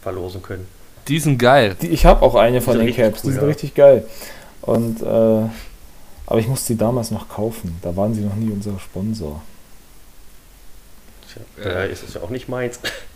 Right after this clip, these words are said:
Speaker 2: Ich hab, äh, übrigens, ja, erzähl mal fertig, ich komm gleich drauf zurück.
Speaker 1: Ja, auf jeden Fall dann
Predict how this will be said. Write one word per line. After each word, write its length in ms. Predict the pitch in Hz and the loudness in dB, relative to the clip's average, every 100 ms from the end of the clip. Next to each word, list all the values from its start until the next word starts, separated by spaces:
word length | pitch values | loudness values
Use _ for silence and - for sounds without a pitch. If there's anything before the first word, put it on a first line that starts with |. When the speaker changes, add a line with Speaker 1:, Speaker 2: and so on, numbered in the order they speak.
| - - - | -20 -16 -6
Speaker 2:
Ich 200 | 123 123 | -2 2
hab, 140 | 110 - - - | 2 0 -6 -2
äh, 760 | 113 107 104 - 98 98 92 - - - | 4 10 12 12 8 4 0 -4 -10 -8
übrigens, 720 | 139 131 147 123 143 143 - - - - - - - - | -2 4 6 8 4 2 -8 -16 -20 -18 -20 -18 -18 -2
ja, 180 | 147 156 | 6 6
erzähl 240 | 143 165 | 6 6
mal 120 | 156 127 | 6 8
fertig, 340 | 139 123 104 | 6 4 0
ich 160 | 117 - | -6 -6
komm 160 | 120 | -6
gleich 240 | 117 107 - | -6 -10 -12
drauf 200 | 113 101 - | -14 -16 -16
zurück. 220 | 101 98 - - - - - - - - | -16 -16 -16 -20 -20 -20 -20 -20 -20 -8
Speaker 1:
Ja, 140 | 139 120 | 0 0
auf 100 | 117 | 0
jeden 120 | 113 | -4
Fall 120 | 107 | -4
dann 220 | 110 104 | -4 -6